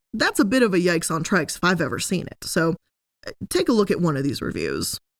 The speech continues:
"After a demonstration, I filled out a credit application and was told by the consultant that the office was closed, so we would be notified about whether we were approved or not.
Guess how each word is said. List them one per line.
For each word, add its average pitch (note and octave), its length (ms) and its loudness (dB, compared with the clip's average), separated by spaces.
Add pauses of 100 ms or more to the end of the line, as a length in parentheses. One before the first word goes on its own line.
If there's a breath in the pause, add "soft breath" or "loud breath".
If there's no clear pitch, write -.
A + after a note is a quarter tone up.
(300)
"After F4+ 300 4
a C#4+ 80 4
demonstration, G3 680 2
I F#3+ 120 2
filled D4 240 2
out D#4 240 2
a F#3+ 40 0
credit G4+ 440 0
application F#3+ 580 0
and G3 180 2
was G3 120 2
told C#4 240 -2
by F#4 100 4
the E4+ 100 0
consultant G3 520 0
that F#3 160 -2
the G#3 160 -2
office A#3+ 320 0
was D#4+ 100 2
closed, E3+ 400 0
so G#3 120 4
we A3 160 0
would C4+ 120 0
be D#4+ 100 4
notified G3+ 440 2
about D#3+ 240 2
whether G3+ 260 2
we G#3 160 0
were G#3+ 180 4
approved E3 380 -2
or D3+ 80 0
not. E3 400 -2